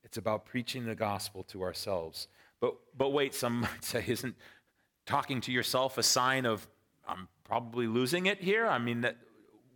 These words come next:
what, what is that all about? I love what the great, uh, preacher Martin Lloyd-Jones once said. He said, "Have you realized that most of your unhappiness in life is due to the fact that you're listening to yourself instead of talking to yourself?"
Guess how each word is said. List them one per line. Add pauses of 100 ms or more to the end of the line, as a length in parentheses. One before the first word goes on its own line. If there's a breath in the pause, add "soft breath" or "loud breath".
(440)
what,
what
is
that
all
about? (260 loud breath)
I
love
what
the
great,
uh,
preacher
Martin
Lloyd-Jones
once
said. (320 loud breath)
He
said,
"Have
you
realized
that
most
of
your
unhappiness
in
life
is
due
to
the
fact
that
you're
listening
to
yourself (300 soft breath)
instead
of
talking
to
yourself?"